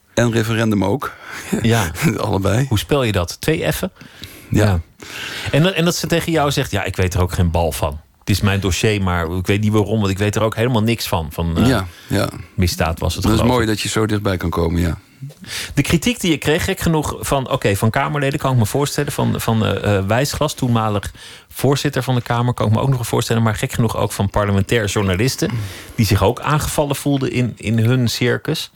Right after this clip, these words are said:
Speaker 1: Ja, terwijl die helemaal niet, eh, in, in, in beeld zijn geweest. Eh, hooguit in een heel grote opname, terwijl je ze, mensen ziet interviewen om gewoon la-, te laten zien wat, wat is de situatie. Maar ik heb,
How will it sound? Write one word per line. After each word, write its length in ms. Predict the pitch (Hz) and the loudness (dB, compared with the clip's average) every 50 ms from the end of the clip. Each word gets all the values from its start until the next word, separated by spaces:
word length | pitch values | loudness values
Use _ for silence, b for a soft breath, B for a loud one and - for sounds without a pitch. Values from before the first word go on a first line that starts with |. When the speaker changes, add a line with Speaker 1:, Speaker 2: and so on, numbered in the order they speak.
| B B B B B B | B B B B B B
Speaker 1:
Ja, 180 | - 139 147 139 | 2 2 4 4
terwijl 220 | 131 127 123 123 | 2 2 0 2
die 140 | 120 127 123 | 2 2 2
helemaal 260 | 120 135 131 120 117 | 2 2 2 2 2
niet, 260 | 117 117 113 104 - - | 2 0 0 -2 -2 0
eh, 240 | 107 107 107 82 | 0 2 2 2
in, 200 | 101 104 101 - - | 2 0 0 -2 -2
in, 360 | - 87 101 98 98 101 - | -2 0 0 0 0 -2 -2
in 200 | 82 87 110 110 | -2 -2 0 0
beeld 240 | 98 98 90 92 98 | 0 0 0 0 0
zijn 240 | - - 117 117 110 | -2 0 0 0 0
geweest. 580 | 98 110 113 113 110 117 110 - - - - - | 0 2 2 4 2 2 2 0 -2 -2 -2 0
Eh, 460 | 117 113 107 107 107 107 104 101 98 98 B B B B B B B B B B B B B B B B B B B B | 2 2 2 2 2 2 0 0 -2 -2 B B B B B B B B B B B B B B B B B B B B
hooguit 420 | - - 98 110 110 110 113 110 | 0 0 2 2 2 0 -2 0
in 120 | - 98 110 | 0 0 2
een 240 | 104 101 101 107 110 | 2 2 2 0 0
heel 240 | 110 113 117 110 | 0 2 0 0
grote 540 | 104 - - - 107 107 107 101 - 104 104 | 0 -2 -2 0 0 0 0 0 0 0 0
opname, 800 | - - 101 107 113 113 110 110 107 107 104 104 104 98 95 98 95 | 0 0 0 0 0 0 0 0 2 2 2 2 0 0 -2 -4 -6
terwijl 280 | - 101 107 107 101 | -4 -2 0 0 0
je 80 | 107 110 | 0 0
ze, 400 | 104 - 107 107 107 104 104 98 98 | 0 0 0 0 2 0 0 0 0
mensen 280 | 104 113 113 110 110 | 0 0 0 -2 -2
ziet 160 | 104 117 110 | -2 -2 -2
interviewen 500 | - 104 107 104 98 98 107 110 110 110 | 0 0 -2 -2 -2 0 2 2 2 2
om 120 | 107 107 98 | 2 0 0
gewoon 220 | 98 107 110 110 | 0 0 0 0
la-, 140 | 104 104 - | 0 -2 -2
te 140 | - - 104 | -2 -2 -2
laten 240 | 107 104 101 104 104 | -2 -2 -2 -2 0
zien 200 | - 113 110 104 | 0 2 2 2
wat, 220 | 107 107 - - | 2 0 -2 -4
wat 200 | - 101 101 - | -4 -4 -2 -2
is 140 | 101 98 - | -2 -2 -2
de 60 | - | -2
situatie. 580 | - - 98 - 98 98 101 104 113 - - 113 | -2 -2 -2 0 0 0 0 0 -2 -2 -2 0
Maar 220 | 104 98 - - | 0 0 -2 -2
ik 180 | - - 92 - | -4 -4 -2 -2
heb, 120 | - - | -4 -6